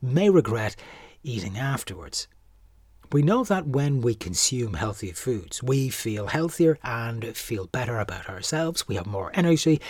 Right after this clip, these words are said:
and we have a greater ability to ward off temptation. But none of this can be done without our first being sensitive to or attuned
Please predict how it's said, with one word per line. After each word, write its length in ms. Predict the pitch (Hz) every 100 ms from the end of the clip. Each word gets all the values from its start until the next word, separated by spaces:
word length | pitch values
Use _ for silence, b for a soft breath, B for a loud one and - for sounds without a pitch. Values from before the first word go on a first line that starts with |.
| B B
and 340 | - 131 127 110 B
we 120 | - 113
have 220 | 120 104
a 80 | -
greater 420 | 147 214 202 156
ability 400 | 123 123 117 110 107
to 100 | 107
ward 340 | 98 98 95
off 260 | 92 87 -
temptation. 720 | 101 92 101 135 147 - 101 _ _ _ _ _ -
But 160 | 123
none 220 | 143 202 214
of 100 | 123
this 200 | 120 -
can 260 | 123 139
be 120 | 113
done 400 | 104 110 107 170
without 440 | 143 95 110 101 - -
our 260 | 113 113
first 500 | 101 - 214 - -
being 220 | 104 117 107
sensitive 640 | - 175 165 110 107 - -
to 400 | 127 110 131 151
or 340 | 147 160 165
attuned 540 | 156 139 - 156 143